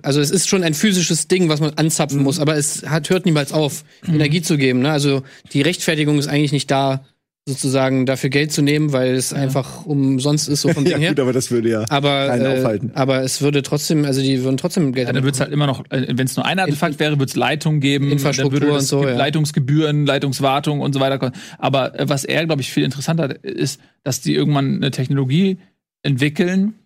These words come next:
Speaker 3: sowas wie, keine Ahnung, Fusionsreaktoren oder so, irgend-, irgendwas, was dir vielleicht auch ermöglicht, in deinem eigenen Haus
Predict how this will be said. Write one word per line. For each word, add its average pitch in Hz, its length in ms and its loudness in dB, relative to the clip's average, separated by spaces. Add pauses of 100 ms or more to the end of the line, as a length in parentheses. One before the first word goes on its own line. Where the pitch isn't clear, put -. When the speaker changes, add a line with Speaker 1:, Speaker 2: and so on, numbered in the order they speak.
(500)
Speaker 3:
sowas 139 400 -2
wie, 131 600 0
keine 127 220 -2
Ahnung, 135 100 0
Fusionsreaktoren 143 1400 -2
oder 131 160 0
so, 139 180 0
irgend-, 160 260 -2
irgendwas, 175 680 0 (400)
was 139 260 -2
dir 147 540 -2
vielleicht 147 260 -2
auch 139 80 -2
ermöglicht, 151 520 0
in 143 120 0
deinem 131 300 0
eigenen 147 360 0
Haus 139 440 -2